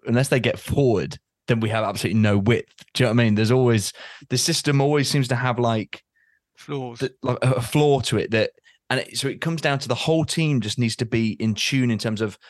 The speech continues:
Speaker 1: we are being positive in our play.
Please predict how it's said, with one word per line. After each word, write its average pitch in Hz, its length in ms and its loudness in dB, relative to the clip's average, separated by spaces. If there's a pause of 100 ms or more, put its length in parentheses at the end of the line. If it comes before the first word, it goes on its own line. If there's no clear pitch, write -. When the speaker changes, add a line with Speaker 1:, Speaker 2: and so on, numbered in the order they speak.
(400)
Speaker 1:
we 120 220 0
are 117 120 2
being 107 440 -2 (300)
positive 113 560 0
in 101 80 2
our 98 140 0
play. 87 380 -2